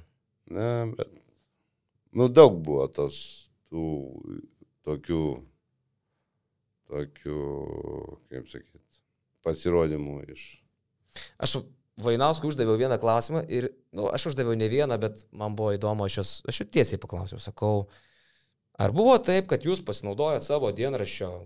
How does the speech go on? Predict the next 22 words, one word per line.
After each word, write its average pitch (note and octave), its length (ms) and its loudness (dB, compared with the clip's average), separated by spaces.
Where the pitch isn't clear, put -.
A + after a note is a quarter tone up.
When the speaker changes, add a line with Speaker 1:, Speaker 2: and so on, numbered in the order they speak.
Speaker 2:
ar F#2+ 80 -8
media A2 320 -2
grupės G#2 400 -4
galia, A2 460 2
milžiniškas F#2 640 -10
vis F2 160 -14
dėlto F2 300 -8
žmogus F#2+ 400 -8
buvo F#2 160 -6
tuo F#2 80 -8
metu F2+ 240 -10
Gedvydas F#2 400 -8
Vainauskas, F2+ 480 -4
Speaker 1:
Taip, F#2+ 240 2
Speaker 2:
re-, F2+ 80 -10
Speaker 1:
taip. F2 160 -2
Speaker 2:
realiai G2+ 320 0
su G2+ 220 -2
premjeru G#2+ 520 0
Speaker 1:
Taip, A2 400 0
taip, D3 320 -4
taip. - 180 0